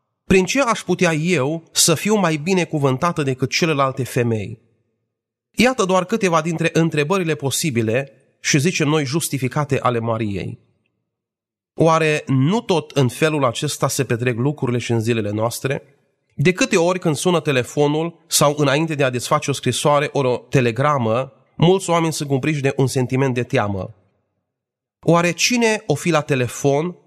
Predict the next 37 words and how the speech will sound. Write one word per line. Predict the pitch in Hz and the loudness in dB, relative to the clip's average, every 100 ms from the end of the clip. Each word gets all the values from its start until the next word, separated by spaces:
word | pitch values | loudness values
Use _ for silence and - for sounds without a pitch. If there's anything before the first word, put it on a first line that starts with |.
| _ | _
și | - - | -4 2
oare | 151 135 | 2 2
ce | - 170 | 0 0
vrea | 156 | 0
să-mi | 143 127 | 0 -2
spună | - 156 139 | 0 0 2
în | |
momentul | 127 120 131 127 123 120 113 | 2 0 0 -2 -2 -2 -2
următor? | - 120 113 113 113 98 - - _ _ _ _ _ _ | 0 2 2 0 -2 -4 -6 -16 _ _ _ _ _ _
Oare | 139 147 | 2 4
ce | 139 - | 2 2
este | 185 156 - | 2 0 -2
cuprins | 143 147 160 220 - | -4 -2 0 0 2
în | 147 | 0
această | 131 175 156 143 | 0 -2 -4 -2
telegramă | 131 117 127 139 131 | -2 0 0 0 -2
pe | 123 | -4
care | 120 120 117 113 - | -2 0 0 -4 -2
am | 117 | 0
primit-o?” | 113 120 107 104 95 - _ _ _ _ _ _ _ | 2 0 0 -4 -8 -10 _ _ _ _ _ _ _
Sunt | - 208 214 | 0 2 4
mulți | 269 254 | 2 2
oameni | 220 214 | 0 2
care | 196 180 | 0 0
anticipează | 170 165 160 147 190 175 175 165 - | 0 -2 -4 0 0 0 0 0 -2
în | - 156 | 0 2
mod | 156 190 156 | 2 0 -2
virtual | 139 165 147 170 170 123 104 - - _ _ - | -2 -2 0 0 0 0 -2 -8 -16 _ _ 2
un | 151 - | 2 4
anume | 139 139 170 147 | 2 2 0 0
rău, | 151 165 120 107 | 0 0 0 -2
o | - 139 | 0 0
nenorocire | 139 143 131 127 - 165 156 | 2 0 0 -2 -2 -2 -2
care | 151 139 135 131 127 _ - | -2 0 0 0 -2 _ 0
urmează | 131 147 131 | 2 4 0
să | 123 131 | -2 -4
vină. | 127 113 101 110 | -2 -2 -4 -8